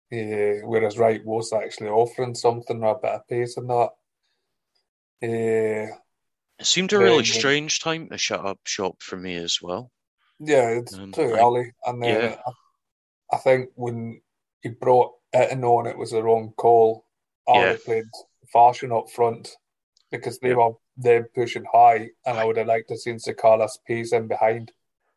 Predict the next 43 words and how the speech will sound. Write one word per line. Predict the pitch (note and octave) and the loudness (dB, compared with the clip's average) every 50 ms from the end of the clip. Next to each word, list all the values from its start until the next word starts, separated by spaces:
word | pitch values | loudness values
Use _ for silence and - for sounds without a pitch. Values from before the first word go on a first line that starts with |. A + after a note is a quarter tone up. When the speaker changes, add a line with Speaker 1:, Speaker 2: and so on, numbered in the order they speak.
| _ _ _ _ _ _ - - | _ _ _ _ _ _ -10 -8
Speaker 1:
I | A2+ | -6
would | A2 A2 | -4 -4
have | G#2+ A2 | -4 -2
brought | - A#2+ A#2 A2 A2 A2 A2+ | 2 2 2 2 2 0 -2
on | A2 | -2
a | A2 | -2
midfielder | A2+ A2+ A2+ A2+ - - - A2+ A#2 A#2 A2+ B2 A#2+ | -4 -4 -6 -8 -10 -12 -6 -4 -4 -2 0 0 0
or | A#2 A2+ | 0 0
something. | - - B2 B2 A#2+ A#2+ - A2+ A#2 A#2 _ _ - | 0 0 0 0 0 -2 -6 -6 -6 -6 _ _ -18
Uh, | A2+ A2+ | -14 -12
Speaker 2:
Yeah, | A2 A2 G#2+ G#2+ G#2+ G#2+ A2+ A2+ A2 A2 A2+ A2 G2+ G2+ - - - - - - - _ _ - - - _ - | -12 -8 -6 -2 0 2 2 2 2 2 0 0 -2 -4 -6 -10 -10 -12 -14 -14 -16 _ _ -20 -20 -20 _ -6
I | - - - | -6 -6 -2
don't | - G3+ F3 | -2 -2 0
know. | A#2 C3+ D#3 | 2 2 2
I | C#3 C#3+ | 2 0
feel | - - F3+ F3+ F3 | 0 -2 -2 -2 -2
a | D3 | -2
bit | - A2 - - - | -2 -4 -4 -4 -6
bad | - A#2 C3+ C3+ | -6 -6 -6 -6
for | - - - E3 B2+ | -8 -6 -2 0 0
it, | G2+ - C#2+ | 0 -2 -4
and | F#2 F2+ | -10 -10
actually, | E2+ F2+ - - - - F#2+ F2 F2 E2+ | -10 -10 -8 -8 -6 -6 -6 -6 -6 -8
'cause, | - - G2 F#2 E2+ - - - - - | -8 -6 -6 -4 -2 -2 -4 -4 -6 -8
you | - A#2 G#2+ | -8 -8 -8
know, | F#2+ F2 F2 E2+ F#2 | -6 -8 -8 -10 -12
there's | F#2+ G2+ G2+ G#2+ | -10 -6 -4 -4
all | B2+ C3 | -4 -4
this | A2+ G2+ E2+ - - | -4 -4 -4 -4 -4
talk | - A#2 G#2+ - - | -2 -2 -2 -4 -6
about | - - F2+ D#2 | -8 -8 -8 -8
him | F2+ F2 | -10 -10
coming | - G2 F#2+ F#2+ F#2 F2+ | -8 -6 -6 -6 -6 -8
back, | - F2+ F#2 F#2+ F#2 - - | -6 -4 -2 -2 -4 -4 -6
getting | - G2+ F2+ D#2+ F#2 | -8 -8 -8 -8 -12
a | F#2+ | -10
chance, | - - A2 G2+ F#2+ F#2 F2+ F2+ - - - | -6 -4 -2 -2 -2 -2 -4 -6 -6 -6 -6
and | G2+ G2 G2 | -4 -4 -6
then | F#2+ F#2+ F#2+ F#2+ F#2 F2+ - _ - | -6 -6 -6 -8 -14 -16 -18 _ -20
to | - - | -12 -8
be | G#2 G2 | -8 -8
thrown | - - C#3+ C#3 B2+ G#2 G2 | -4 -2 -2 0 0 -2 -2
on | G2+ G2+ F#2+ F#2 F#2 F2 D#2+ | -4 -4 -4 -6 -8 -12 -18